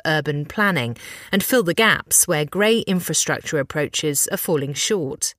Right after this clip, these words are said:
To bring those definitions to life, we asked our guests to tell us more about the innovative elements of the urban nature projects they're working on.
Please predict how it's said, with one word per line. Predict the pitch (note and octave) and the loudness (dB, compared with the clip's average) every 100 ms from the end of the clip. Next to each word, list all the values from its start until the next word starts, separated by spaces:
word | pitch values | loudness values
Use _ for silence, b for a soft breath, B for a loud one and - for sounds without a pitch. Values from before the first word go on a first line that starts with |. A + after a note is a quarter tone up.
| _ _ _ _ _ - | _ _ _ _ _ -4
To | - | 0
bring | D4+ C#4+ | 2 4
those | G3+ F3+ | 4 2
definitions | F3+ - E3 D#3 C3 B2+ - | 0 0 -2 -2 -2 0 0
to | - | -2
life, | D#3+ A3+ F3+ C#3+ - | 0 2 2 0 -2
we | C4 | 0
asked | C#4 G3 F3+ F#3+ | 2 2 0 0
our | D#3+ | 0
guests | D#3 C#3 - - - - | 0 0 0 0 0 0
to | G3 | -2
tell | - G3 | -2 0
us | G3 - | 0 2
more | G#3 G3+ D#3+ | 2 2 2
about | C#3+ C#3+ | 2 0
the | E3+ - | -2 -2
innovative | A3+ C4 A3 A3 G#3+ | 0 0 2 0 2
elements | E3+ F3 D3 C3+ - - D3+ | 2 2 0 -2 0 2 2
of | |
the | C#3 C#3+ | 0 -2
urban | C#3+ - A#3 G3 | 0 2 2 0
nature | D3+ B2+ E3 | 0 -2 -4
projects | - C#3+ D3 B2 - - | -2 -2 -2 -2 -2 0
they're | F#3 F3+ | 0 0
working | E3+ B2+ D#3 C#3 | 0 -2 -6 -6
on. | B2+ | -6